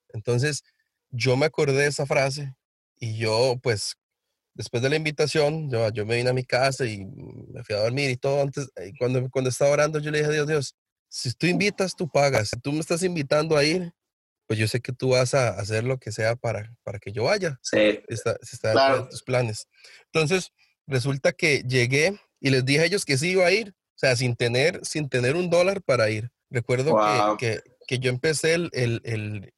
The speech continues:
Speaker 1: hice una, una publicación ahí en redes sociales, este, y la primera que me sembró veinte dólares fue mi mamá. Entonces, la historia
Speaker 3: Ajá.
Speaker 1: de esos veinte dólares fue que una prima vino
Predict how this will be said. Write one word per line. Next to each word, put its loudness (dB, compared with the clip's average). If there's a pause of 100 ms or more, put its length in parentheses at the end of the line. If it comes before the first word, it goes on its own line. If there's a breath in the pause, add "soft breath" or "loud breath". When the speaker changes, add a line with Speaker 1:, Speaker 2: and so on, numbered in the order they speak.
(120)
Speaker 1:
hice -4
una, 4
una -2
publicación -4
ahí -2
en -4
redes 0
sociales, -2 (100)
este, -2 (160)
y 0
la 4
primera 0
que -2
me 0
sembró -2
veinte 0
dólares 2
fue 0
mi 0
mamá. 0 (120)
Entonces, -2
la 0
historia 2
Speaker 3:
Ajá. 4
Speaker 1:
de 2
esos -4
veinte 0
dólares 4
fue 2
que -2
una 2
prima -2
vino 0